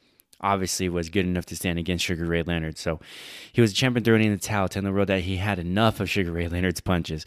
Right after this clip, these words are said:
or his relentless, relentless taunting or the pain of stomach cramps or whatever it was that ultimately caused Duran to turn in to the official and plead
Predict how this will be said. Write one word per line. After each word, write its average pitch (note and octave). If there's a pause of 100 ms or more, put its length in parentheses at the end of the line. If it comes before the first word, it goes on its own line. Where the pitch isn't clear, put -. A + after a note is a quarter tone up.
(320)
or G#2
his G2
relentless, G2 (240)
relentless G2
taunting F#2+ (340)
or G2+
the F#2+
pain A2+
of F#2
stomach G2+
cramps E2
or G#2
whatever A#2
it G#2
was G#2+
that F2+
ultimately F#2
caused G2
Duran E2
to F2
turn F2+
in F2 (600)
to F2+
the F2+
official F2+
and F2
plead F2+